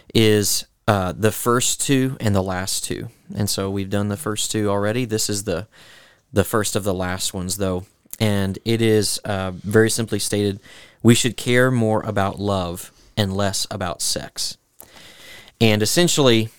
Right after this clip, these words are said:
what this is, it is the progressive s-, Christian statement on why homosexuality should be accepted within the church.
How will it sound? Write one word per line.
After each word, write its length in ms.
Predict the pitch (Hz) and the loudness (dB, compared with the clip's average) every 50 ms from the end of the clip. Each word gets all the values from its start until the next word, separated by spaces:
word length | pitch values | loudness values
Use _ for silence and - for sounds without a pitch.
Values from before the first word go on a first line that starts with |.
| _ - - - - - | _ -20 -20 -20 -2 4
what 240 | 113 120 110 90 110 | 6 6 6 6 2
this 260 | 117 113 - - 123 | 0 0 2 2 2
is, 480 | 123 120 117 101 95 87 - - - - _ _ _ _ _ _ _ _ _ _ _ _ _ - - | 4 4 4 2 2 0 -2 -4 -6 -10 _ _ _ _ _ _ _ _ _ _ _ _ _ -12 -6
it 160 | - 120 113 110 | -2 -2 0 2
is 320 | 110 104 98 - - - - _ _ _ | 0 0 0 -2 -4 -6 -8 _ _ _
the 200 | 110 107 117 113 | -2 0 2 2
progressive 580 | - - 113 98 113 127 135 127 - 139 123 - | 2 0 -4 2 4 4 4 4 4 0 0 0
s-, 140 | - - - _ | -2 -4 -6 _
Christian 460 | - - 135 127 - - 113 110 104 95 | 2 2 2 4 4 0 -2 -2 -2 -2
statement 560 | - - - 110 104 98 - 101 107 92 - - | -2 -2 -2 -2 -4 -4 -2 -4 -4 -4 -2 0
on 420 | 107 104 101 98 95 92 92 95 - _ _ _ _ _ _ _ _ _ _ - - _ | 2 2 2 0 -2 -4 -6 -8 -12 _ _ _ _ _ _ _ _ _ _ -20 -18 _
why 760 | - 92 92 98 104 107 107 110 110 110 110 110 107 104 110 - - _ _ _ - - _ _ _ _ - | -6 -4 2 4 6 6 6 6 6 4 4 4 2 0 -4 -10 -18 _ _ _ -20 -20 _ _ _ _ -2
homosexuality 880 | - 127 117 117 107 - 110 95 - - 107 101 95 95 95 95 98 | 0 0 2 2 0 0 -2 -2 -2 -4 -2 -2 -2 -2 -4 -4 -4
should 240 | - - - 104 95 | -4 -4 -4 -4 -4
be 160 | 90 98 92 | -4 -4 -6
accepted 680 | - - - - - - 98 87 - - 95 85 78 - - _ _ _ _ _ _ _ _ - | -4 -4 -4 -2 -2 -2 -4 -4 -4 -6 -6 -6 -6 -12 -18 _ _ _ _ _ _ _ _ 2
within 360 | 107 104 - - 104 95 92 | 2 2 4 2 -2 -4 -4
the 80 | 90 | -4
church. 480 | 87 - - - - - - - - - | -4 -6 -6 -6 -10 -12 -14 -14 -14 -14